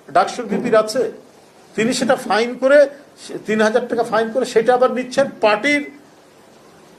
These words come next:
কি বলে ওদের, ওটাকে মা-, বাইতুল মাল, বাইতুল মালে জলা-, জমা দিচ্ছেন। এইটা কোনো আইনগত ভিত্তি আছে? আপনার ইউনিভার্সিটির ক্যাম্পাস হবে জ্ঞান চর্চার একটা,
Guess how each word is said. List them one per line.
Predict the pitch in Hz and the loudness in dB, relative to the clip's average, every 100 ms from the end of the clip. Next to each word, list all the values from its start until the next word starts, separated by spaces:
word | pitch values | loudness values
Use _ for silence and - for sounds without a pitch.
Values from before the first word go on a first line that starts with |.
| - - - | -20 -20 -6
কি | 208 | 2
বলে | 214 214 | 4 4
ওদের, | 202 226 | 4 2
ওটাকে | 208 226 247 | 2 -2 -2
মা-, | 233 202 | -4 -4
বাইতুল | 165 202 208 226 | 2 2 2 0
মাল, | 202 185 123 - - - - - - - | 2 0 0 -8 -20 -20 -20 -20 -20 -4
বাইতুল | 196 208 214 220 | 2 2 0 -2
মালে | 214 202 | 2 2
জলা-, | 165 165 147 147 135 135 135 | 2 0 0 -4 -12 -8 -2
জমা | 170 | 0
দিচ্ছেন। | 139 117 - 113 - - - | 0 -4 -14 -16 -18 -20 -4
এইটা | 208 220 | 0 0
কোনো | 262 262 277 | 0 0 -2
আইনগত | 180 214 247 285 277 277 | 0 -2 -2 -2 -2 0
ভিত্তি | 208 262 285 | -2 -2 0
আছে? | 294 285 294 254 - - - _ _ _ _ _ _ - - - - | 0 2 0 0 0 -12 -20 _ _ _ _ _ _ -20 -20 -20 -2
আপনার | 160 220 214 247 254 - - - | -2 0 2 2 2 -8 -18 -14
ইউনিভার্সিটির | 151 180 202 254 - 262 277 220 | -6 -2 0 0 -2 -6 -8 0
ক্যাম্পাস | 226 202 202 226 226 - | 0 0 2 2 2 0
হবে | 226 262 262 262 - - - 110 | 0 4 2 0 -20 -20 -10 0
জ্ঞান | 214 247 | 2 2
চর্চার | 220 262 240 - 220 214 - - _ - | 0 0 0 2 2 2 -4 -16 _ -2
একটা, | - - 196 180 175 | -2 2 4 4 2